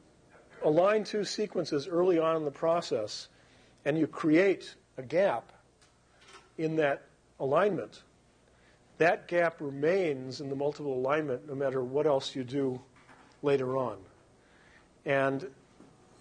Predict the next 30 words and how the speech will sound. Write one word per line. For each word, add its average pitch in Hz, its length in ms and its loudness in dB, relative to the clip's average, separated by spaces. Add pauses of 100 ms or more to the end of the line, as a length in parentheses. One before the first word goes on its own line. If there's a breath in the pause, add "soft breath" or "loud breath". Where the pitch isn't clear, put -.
(1400)
the 139 180 -2
justification 180 960 0
for 135 240 -4
that 170 380 2 (400 soft breath)
was 147 220 2
that 160 180 -4
you're 156 100 0
gonna 156 140 2
align 165 560 2
early 170 340 0
on 160 340 0
sequences 151 540 -4
that 139 100 -6
are 135 60 0
very 139 200 4
close 170 420 0
to 156 100 -6
each 120 220 -6
other. 104 260 -8 (1600 soft breath)
And 143 140 0
therefore, 151 460 2
it's, - 560 -6 (460)
what 165 240 -2
you 156 80 -4
get 165 100 6
from 151 160 -6
the 123 60 -6
pairwise 170 420 2
alignment 127 440 -4
is 123 300 -8